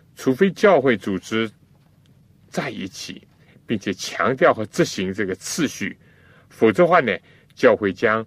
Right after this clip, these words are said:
没有前途，总被分裂成为碎片。使徒时代开始也是这样，复临运动也不例外，而信徒增长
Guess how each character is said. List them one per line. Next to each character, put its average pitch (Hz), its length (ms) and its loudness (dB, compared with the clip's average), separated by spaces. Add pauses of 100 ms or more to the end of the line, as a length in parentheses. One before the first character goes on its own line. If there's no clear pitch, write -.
(260)
没 165 160 -6
有 107 140 -6
前 - 340 -12
途， - 200 -20 (840)
总 101 200 2
被 113 140 -2
分 185 300 4
裂 170 180 4 (720)
成 95 220 -8
为 95 280 0 (280)
碎 - 320 -2
片。 - 280 -6 (840)
使 - 220 -8
徒 233 160 2
时 156 180 -2
代 127 140 4
开 127 180 2
始 101 220 -6
也 95 220 -4
是 196 180 -4
这 202 120 0
样， 170 100 -2 (1080)
复 185 200 4
临 147 160 4
运 175 180 4
动 131 240 4 (160)
也 101 220 0
不 143 140 0
例 147 160 4
外， 98 260 0 (720)
而 104 260 4
信 185 260 -2
徒 127 160 -2
增 185 240 0
长 92 240 -2